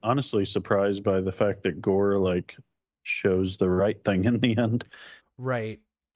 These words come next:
Speaker 2: It
Speaker 1: That
Speaker 2: kind
Speaker 1: as
Speaker 2: of
Speaker 1: well, I thought was kinda surprising there.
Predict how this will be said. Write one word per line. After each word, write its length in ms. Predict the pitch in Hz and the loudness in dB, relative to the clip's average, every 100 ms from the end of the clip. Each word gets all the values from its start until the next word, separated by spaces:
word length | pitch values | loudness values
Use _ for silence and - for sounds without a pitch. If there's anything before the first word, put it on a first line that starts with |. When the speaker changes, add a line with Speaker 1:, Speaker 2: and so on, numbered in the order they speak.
| _ | _
Speaker 2:
It 120 | 143 135 | -10 -2
Speaker 1:
That 140 | 180 117 | 0 2
Speaker 2:
kind 40 | |
Speaker 1:
as 80 | 107 | 2
Speaker 2:
of 20 | |
Speaker 1:
well, 220 | 107 113 | 2 2
I 100 | 101 | 2
thought 300 | 90 104 95 | 0 0 -2
was 140 | 101 98 | -4 -10
kinda 320 | - 101 98 | -6 -4 -4
surprising 640 | 101 - 101 104 104 113 110 | -8 -10 -2 0 0 -2 -2
there. 280 | 110 110 | 0 -2